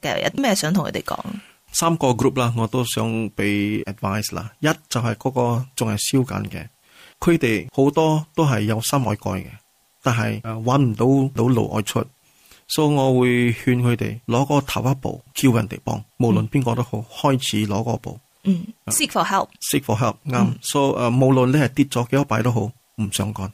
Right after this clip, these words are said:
Speaker 2: 試多一擺。
Speaker 1: 嗯。
Speaker 2: 試多一擺。
Speaker 1: 可能下一次就可以成功㗎啦。
Speaker 2: 啱。
Speaker 1: 嗯。
Speaker 2: 無論你係十擺、十五擺、二十擺都好，唔想幹，take that step，叫人哋幫你。第二個呢，就係 families 咯。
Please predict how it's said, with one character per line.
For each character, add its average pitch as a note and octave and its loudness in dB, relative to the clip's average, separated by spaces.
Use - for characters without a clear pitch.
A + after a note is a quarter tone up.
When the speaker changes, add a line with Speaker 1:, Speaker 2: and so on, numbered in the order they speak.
Speaker 2:
試 A2 -2
多 A2 -2
一 - -10
擺。 F2 -16
Speaker 1:
嗯。 G#3 2
Speaker 2:
試 A2 -4
多 A2 -6
一 G#2 -6
擺。 - -12
Speaker 1:
可 G#3 2
能 A#3+ 0
下 D#3+ -2
一 - 2
次 G3 0
就 E3 -2
可 E3+ 0
以 F3 2
成 C#3+ -4
功 D#3 -2
㗎 D3+ 0
啦。 G#2 -2
Speaker 2:
啱。 G#2 -12
Speaker 1:
嗯。 F#3 6
Speaker 2:
無 B2 4
論 A#2 4
你 C3 4
係 C3 2
十 - -2
擺、 A2+ 0
十 - -6
五 B2 2
擺、 A2+ 0
二 A#2+ 2
十 B2 -2
擺 A2+ 0
都 C3+ 4
好， C3 2
唔 G2 -2
想 A#2 0
幹， A2 -2
take C#3+ 0
that - -6
step， G#2+ -4
叫 B2 2
人 G2+ 0
哋 G#2 -6
幫 A2 -2
你。 G#2+ -6
第 A#2+ 0
二 B2 4
個 C#3 4
呢， E3+ 2
就 B2 0
係 A2+ 0
families C3 2
咯。 C3+ -2